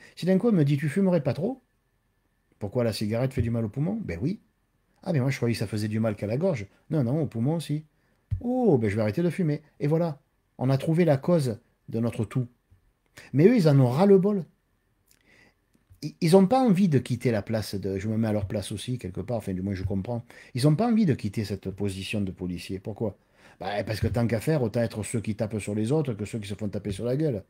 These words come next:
Parce que tôt ou tard, ils auraient défilé dans la rue aussi. Ils en, ils, ils en ont marre. Ils en ont marre.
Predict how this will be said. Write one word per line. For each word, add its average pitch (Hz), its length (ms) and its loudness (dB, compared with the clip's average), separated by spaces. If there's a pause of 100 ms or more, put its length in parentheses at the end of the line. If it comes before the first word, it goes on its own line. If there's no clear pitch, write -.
(260)
Parce - 60 -18
que 104 140 -10
tôt 117 80 -2
ou 113 100 0
tard, 139 200 2
ils 113 160 0
auraient 110 200 -2 (180)
défilé 110 320 -4
dans 110 120 0
la 123 120 0
rue 143 160 2
aussi. 101 280 -4
Ils 95 80 -4
en, 98 100 -4
ils, 104 220 -4
ils 160 140 0
en 214 80 2
ont 233 80 2
marre. 190 340 -2 (360)
Ils 131 100 -4
en 196 100 0
ont 196 60 0
marre. 190 320 -4